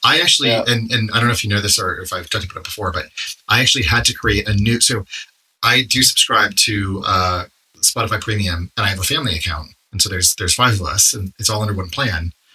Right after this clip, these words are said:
Speaker 1: And so because there's four of us, I created one more, uh, additional account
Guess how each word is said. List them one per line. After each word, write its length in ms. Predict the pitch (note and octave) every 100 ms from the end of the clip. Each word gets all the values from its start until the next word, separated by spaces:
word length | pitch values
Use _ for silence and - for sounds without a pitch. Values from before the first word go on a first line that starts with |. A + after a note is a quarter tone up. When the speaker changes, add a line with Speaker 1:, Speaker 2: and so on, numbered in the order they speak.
| - -
Speaker 1:
And 140 | G#2+
so 360 | - G#2+ F#2+ F#2+
because 260 | - A#2
there's 140 | F#2+ -
four 200 | B2+ -
of 80 |
us, 240 | F#2 F2+ -
I 60 | G#2+
created 400 | - G#2+ G2 G2+
one 180 | C3+
more, 260 | B2+ A#2 F#2+
uh, 40 | D#2+ F2+ G2
additional 380 | A#2 B2 G#2+
account 480 | F#2+ C3+ A#2 E2+ -